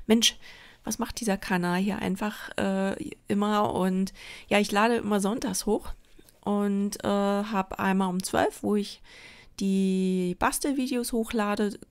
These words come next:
ist, hab ich schon ganz unterschiedlich gemacht. Äh, mal jetzt zum Schluss habe ich die, so eine Strukturpasten gemacht. Da habe ich jetzt auch schon ein, zwei Sachen noch in Planung, weil ich die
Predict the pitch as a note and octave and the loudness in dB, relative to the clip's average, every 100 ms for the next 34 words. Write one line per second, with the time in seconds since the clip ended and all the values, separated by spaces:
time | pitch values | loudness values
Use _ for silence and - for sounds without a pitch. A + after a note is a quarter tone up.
0 | - - G3+ - - - - - - G3+ | -10 -4 -4 -6 -20 -20 -20 -12 0 4
1 | G3+ - F#3+ F#3+ G#3 - G3 F#3 F3+ F3 | 4 2 2 2 2 4 4 2 2 -2
2 | F3+ F3 F3 - - F#3 F#3 F#3 F#3+ F#3 | -2 -2 -4 -4 -4 -2 0 0 0 0
3 | F#3 - - - - - F#3+ - G3 - | -2 -4 -18 -20 -20 -6 -4 0 0 0
4 | G3+ G3+ G3 F#3 F#3 - - F#3 F#3 - | 0 0 0 0 0 -4 -4 -2 -2 -6
5 | G3+ - B3 A#3 A#3+ A3+ - G#3+ G3+ G3+ | -10 -2 0 2 0 -2 -4 -2 -2 -2
6 | G#3 - G#3 G#3+ - F#3+ F#3+ F#3 - F#3 | -4 -6 -4 -4 -4 -4 -4 -6 -8 -8
7 | - F#3 F3+ - G3+ F#3 - F3 F#3 - | -6 -4 -4 -4 -4 -4 -4 -4 -4 -4
8 | F3 F3 F3 F3+ A3+ A#3 A3+ G#3+ F#3+ F#3+ | -6 -4 -6 -6 -2 0 0 0 2 0
9 | - F#3+ F#3 | -2 -2 -2